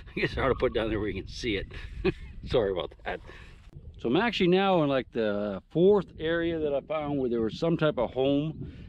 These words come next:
that just scattered between here and where Rick's standing back there. And I know there's a couple more in front of us that direction because we were over there this morning, but we didn't find much. But here I'm starting to see some older stuff. I got some nice,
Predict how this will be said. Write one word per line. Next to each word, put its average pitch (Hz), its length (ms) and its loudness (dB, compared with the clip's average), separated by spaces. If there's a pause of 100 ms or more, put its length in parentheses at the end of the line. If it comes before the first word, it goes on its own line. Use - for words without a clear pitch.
(100)
that 135 80 -10
just 156 200 -8
scattered 170 500 -2
between 143 400 -4
here 165 220 -6
and 143 100 -2
where 127 120 -2
Rick's 156 260 -2
standing 113 380 -2
back 113 280 0
there. 113 260 0 (380)
And 143 80 0
I 143 80 2
know 233 160 6
there's 170 160 2
a - 20 -12
couple 180 240 -4
more 175 220 4
in 135 80 -2
front 247 240 2
of 135 80 2
us 143 280 2 (420)
that 170 200 2
direction 156 560 2
because 135 260 4
we 139 160 4
were 156 120 6
over 147 240 6
there 127 100 6
this 113 180 -2
morning, 123 440 8
but 107 100 2
we 104 120 4
didn't 107 180 4
find 123 260 4
much. 92 340 -4
But 156 220 2 (560)
here 262 360 8
I'm 185 140 4
starting 247 420 6
to 214 40 4
see 196 240 2
some 156 220 4
older 175 320 6
stuff. 120 480 4
I 131 60 8
got 123 120 4
some 120 340 6
nice, 175 500 4